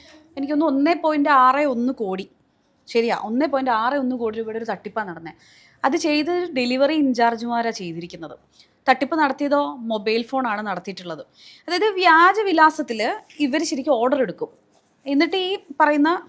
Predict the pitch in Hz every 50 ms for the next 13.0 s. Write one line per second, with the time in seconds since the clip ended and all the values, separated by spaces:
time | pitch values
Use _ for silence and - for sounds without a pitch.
0 | - 294 277 247 247 311 320 262 - 285 285 311 302 - 262 254 254 262 294 339
1 | - _ _ _ _ _ _ _ _ _ _ _ - 277 262 - - 311 302 -
2 | 277 - - 254 247 240 247 226 208 165 139 - _ _ _ _ _ - - 254
3 | 311 370 392 339 311 311 262 285 311 311 294 269 262 262 302 339 339 - - 240
4 | 269 294 294 - 285 233 - - 262 - 285 262 254 208 185 180 - 196 185 180
5 | 180 - 220 220 233 - 359 370 349 339 339 349 349 330 349 339 311 294 294 311
6 | 311 320 - 311 311 302 - - - - - - - _ _ _ - 247 254 262
7 | 269 285 294 311 330 330 381 381 370 - 302 294 302 285 269 294 285 269 254 285
8 | 277 285 294 294 277 247 - - - 277 269 - 294 277 285 285 262 254 247 247
9 | 240 254 254 277 277 285 247 240 240 254 262 294 269 254 262 262 254 - 277 262
10 | 262 247 240 247 254 277 302 320 330 277 277 254 220 247 233 - - 240 247 254
11 | 254 269 302 311 339 - 349 330 302 269 240 214 269 240 302 339 330 311 262 220
12 | 202 208 233 262 285 277 - 277 247 254 262 269 269 262 254 233 220 220 240 285